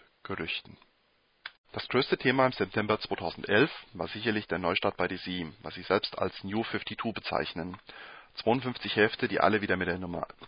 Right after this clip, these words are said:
eins anfangen, wo die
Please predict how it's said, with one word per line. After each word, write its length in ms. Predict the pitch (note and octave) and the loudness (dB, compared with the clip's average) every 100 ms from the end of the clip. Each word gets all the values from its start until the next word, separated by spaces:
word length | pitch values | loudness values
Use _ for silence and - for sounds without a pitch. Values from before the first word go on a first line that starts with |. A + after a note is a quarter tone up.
| - | 2
eins 280 | A#2 E3+ C3+ | 4 4 2
anfangen, 500 | E3+ - E3 D#3+ F3+ - - - - - _ _ _ | 2 4 4 2 -8 -16 -20 -20 -20 -20 _ _ _
wo 280 | F2 E2+ E2+ - | -4 -2 -2 -6
die 380 | F2 E2 D#2 D#2+ | -8 -6 -4 -6